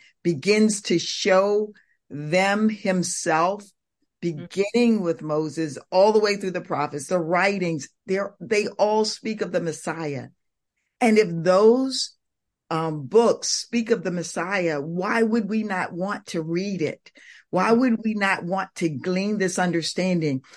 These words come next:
Speaker 1: Because this, the, the understanding that we have of Jesus, it's beautiful. It's what brought us salvation, the knowledge that we had.
Speaker 2: Mm-hmm.
Speaker 1: And then once there, it's, we realize it's not enough,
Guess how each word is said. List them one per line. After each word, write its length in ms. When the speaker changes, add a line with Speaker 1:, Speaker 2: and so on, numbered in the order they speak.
Speaker 1:
Because 460
this, 520
the, 300
the 540
understanding 600
that 140
we 140
have 480
of 300
Jesus, 640
it's 180
beautiful. 640
It's 260
what 340
brought 440
us 260
salvation, 1000
the 100
knowledge 540
that 180
we 160
had. 540
Speaker 2:
Mm-hmm. 200
Speaker 1:
And 160
then 240
once 340
there, 300
it's, 340
we 200
realize 560
it's 160
not 200
enough, 520